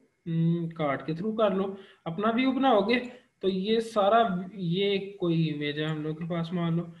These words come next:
अपना view बनाओगे तो इतना, इतना ये view बनेगा। और ये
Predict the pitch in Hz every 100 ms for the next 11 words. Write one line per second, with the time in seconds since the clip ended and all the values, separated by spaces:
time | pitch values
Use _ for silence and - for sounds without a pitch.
0 | - _ 165 202 247 262 262 262 226 190
1 | 220 226 - 175 214 220 226 202 170 196
2 | 190 185 160 160 196 220 226 185 175 214
3 | 220 - _ _ _ _ _ _ _ _
4 | _ _ _ 165 165 165 175 175 170 -
5 | 185 165 196 214 233 226